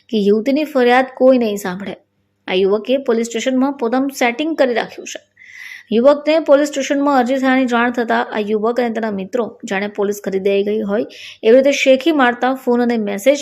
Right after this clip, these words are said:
પણ યુવતીને કરી રહ્યા છે. તેઓ કહે છે કે પોલીસનું સેટઅપ અમે કર્યું છે અને સેટઅપ થયું હોય તેવો અનુભવ પણ આ યુવતી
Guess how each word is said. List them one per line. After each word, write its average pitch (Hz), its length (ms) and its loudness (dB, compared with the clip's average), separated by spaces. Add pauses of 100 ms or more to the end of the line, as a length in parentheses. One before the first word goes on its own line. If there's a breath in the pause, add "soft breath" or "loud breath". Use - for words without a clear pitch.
(100)
પણ 247 120 -2
યુવતીને 233 460 -2
કરી 277 240 2
રહ્યા 196 220 -4
છે. - 180 -14 (1000 loud breath)
તેઓ 247 160 8
કહે 269 280 4
છે 294 180 2
કે 330 100 -2
પોલીસનું 294 420 2
સેટઅપ 302 400 2
અમે 302 180 0
કર્યું 302 320 2
છે - 120 -8 (360)
અને 208 120 -4
સેટઅપ 220 340 -2
થયું 226 380 2
હોય 254 160 4
તેવો 262 220 4
અનુભવ 233 500 0
પણ 208 160 -2
આ 220 120 -4
યુવતી 208 540 -6